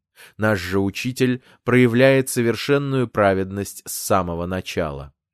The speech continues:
Все люди, и добрые, и злые, признают эти стороны добродетели в Иисусе.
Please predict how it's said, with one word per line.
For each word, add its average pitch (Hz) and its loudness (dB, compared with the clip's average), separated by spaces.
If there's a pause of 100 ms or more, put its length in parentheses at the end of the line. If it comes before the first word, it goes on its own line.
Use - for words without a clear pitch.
(800)
Все 120 0
люди, 123 2 (260)
и 120 0
добрые, 127 4
и 117 -2
злые, 110 -2 (240)
признают 120 -2
эти 123 0
стороны 117 0
добродетели 98 -2
в 90 -4
Иисусе. 82 -8